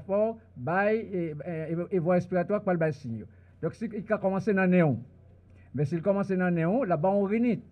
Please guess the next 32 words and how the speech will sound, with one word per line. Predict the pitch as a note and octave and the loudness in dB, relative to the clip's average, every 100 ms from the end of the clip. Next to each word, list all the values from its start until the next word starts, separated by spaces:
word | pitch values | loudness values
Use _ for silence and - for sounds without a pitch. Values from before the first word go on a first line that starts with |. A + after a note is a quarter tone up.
| - - - | -20 -16 -4
La | D3+ | -4
fo-, | D3+ F3+ F3 | 0 -2 -2
il | F3 F3+ | -2 0
doit | F3+ | 0
faire | E3+ G3 | 2 2
éternuer, | G3 A3 A3 A3+ F#3+ - - | 2 2 4 4 4 0 -12
il | D3+ | -6
doit | D#3 F3 | 0 0
faire, | E3+ F#3 G3 G3 - - | 0 0 0 -2 -10 -10
eh, | E3+ F3 F#3 F#3+ | -6 -2 -2 0
eh, | F#3+ | 2
il | |
doit | G3 G3 | 4 4
faire | G3 | 4
nez | G3 G3+ G3 | 4 4 4
coulé. | B3+ B3 D#3 - - - - - - - | 6 6 4 -6 -20 -20 -20 -20 -14 -6
Puis | D#3+ | -2
il | D#3+ | 0
doit | F3+ | 2
descendre | E3+ F3 F#3 F3+ | 2 -2 -2 0
dans | F3+ | 2
gorge, | F3 F#3+ F3+ G#3+ - - - - | 4 4 2 0 -4 -18 -20 -8
qu'on | D3+ | -2
a | D#3+ | -2
le | D#3+ | -2
cabot | D#3+ D3 D#3+ | -2 0 0
gorge | C3 E3 A#2+ | 0 0 0
fait | G3 | -2
mal, | G3 G3 D3+ | 0 0 0
et, | D#3+ - | -4 -8
et | D3+ | -8
cetera. | F3 D#3+ G3 G#3 | -8 -4 -2 -2